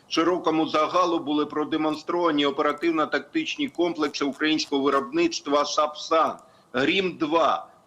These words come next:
тактико-технічні характеристики вдвічі більше атакамсів,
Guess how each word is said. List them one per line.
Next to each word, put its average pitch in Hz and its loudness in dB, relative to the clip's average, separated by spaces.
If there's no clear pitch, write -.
тактико-технічні 175 0
характеристики 160 0
вдвічі 175 -4
більше 180 0
атакамсів, 123 0